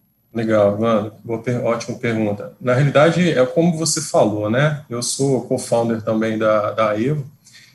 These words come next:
e no finalzinho ali do, de dois mil e dezenove, a gente entendeu que tínhamos dois produtos e faria sentido trabalhar numa, num spin-off, né? Então, um spin-off aqui foi a Industrial. A gente trabalha, sim, com outras tecnologias, além de,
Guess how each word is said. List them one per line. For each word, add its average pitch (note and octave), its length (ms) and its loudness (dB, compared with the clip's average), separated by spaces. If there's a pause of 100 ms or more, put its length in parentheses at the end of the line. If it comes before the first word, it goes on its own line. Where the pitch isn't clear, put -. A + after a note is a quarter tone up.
(120)
e A#2+ 60 -12
no A#2 80 -6
finalzinho B2+ 580 2
ali B2 160 2
do, A#2 440 0 (100)
de A2+ 80 -14
dois A2+ 160 -2
mil A#2+ 100 -2
e - 20 -2
dezenove, A2+ 320 0
a B2+ 40 0
gente C3+ 140 -2
entendeu C#3+ 280 0
que C#3+ 60 -6
tínhamos D3 320 0
dois C#3 320 2
produtos C3+ 520 -2
e D3+ 40 -8
faria D3 260 0
sentido D3 640 -2
trabalhar C#3 800 0 (360)
numa, A#2 640 0
num A#2 80 -2
spin-off, B2 720 0
né? B2 320 -4
Então, B2+ 300 -4
um B2 40 -4
spin-off A2+ 600 -2
aqui A#2 240 -14
foi B2+ 280 -6
a B2 40 -2
Industrial. B2 560 0 (300)
A C3+ 80 2
gente D3 160 -2
trabalha, F3 380 2
sim, - 280 0
com C#3+ 100 -2
outras D3 300 0
tecnologias, C3 720 0
além A#2+ 220 0
de, A2+ 240 -4